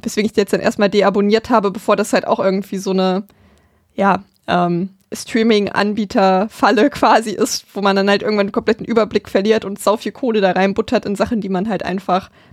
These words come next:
nicht nutzt. Aber mal schauen, wann ich wieder einknicken werde und dann doch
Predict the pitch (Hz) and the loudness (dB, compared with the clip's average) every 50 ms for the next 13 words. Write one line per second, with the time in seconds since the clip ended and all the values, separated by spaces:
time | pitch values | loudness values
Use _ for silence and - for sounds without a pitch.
0 | _ _ 180 190 - - 185 175 175 - - - - - 202 214 226 240 240 226 | _ _ -8 -8 -6 -4 -4 -4 -4 -4 -8 -8 -2 0 2 4 4 4 4 2
1 | 247 - 269 208 202 202 208 214 214 190 - 196 196 - _ 190 180 185 175 - | 0 2 2 2 2 2 2 0 -2 -2 -2 -4 -8 -6 _ -2 0 2 2 2
2 | 196 202 - - - 240 - - 208 202 196 202 196 196 202 - - 190 190 - | 2 0 -2 -4 -6 -6 -4 -4 -4 0 2 2 4 2 2 -2 -2 -6 -4 -4
3 | 180 175 180 180 196 - - | -4 -2 -2 -2 -4 -4 -8